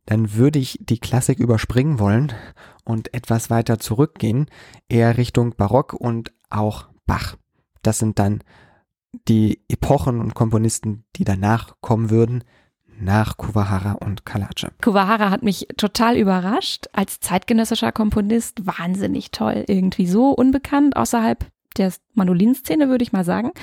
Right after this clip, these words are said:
Speaker 2: Und jedes Mal, wenn wir zusammen Railroad Song irgendwo vorspielen, das, ähm, haben wir uns ein bisschen adaptiert für Geige und Mandoline statt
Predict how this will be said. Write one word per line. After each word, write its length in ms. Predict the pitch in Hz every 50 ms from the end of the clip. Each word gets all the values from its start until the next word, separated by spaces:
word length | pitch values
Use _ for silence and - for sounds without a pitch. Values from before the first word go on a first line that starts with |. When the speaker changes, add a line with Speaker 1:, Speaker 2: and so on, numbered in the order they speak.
| - - - - - - - - -
Speaker 2:
Und 100 | - 190
jedes 280 | 175 196 190 226 - -
Mal, 260 | - 208 202 208 214
wenn 240 | 190 190 196 190 180
wir 280 | 185 214 247 262 269 -
zusammen 420 | - - 190 180 196 208 208 202
Railroad 480 | 180 180 196 240 240 196 175 180 - -
Song 300 | - - 202 208 214 214
irgendwo 340 | - 196 190 190 190 - 185
vorspielen, 680 | - - 208 226 240 - - - 196 208 233 262 294 349 320
das, 300 | - - - - _ _ _
ähm, 260 | - 175 165 165 175 - -
haben 120 | 190 170
wir 80 | 175 -
uns 120 | 175 -
ein 80 | - 165
bisschen 340 | 202 190 - - 175 165
adaptiert 540 | - 180 170 - 170 - - - 247 277 269
für 160 | - - 180
Geige 380 | 170 - 170 175 190 185 185 202
und 180 | - 247 254 240
Mandoline 520 | 220 214 208 214 214 220 233 233 240 226
statt 280 | - - 190 196 -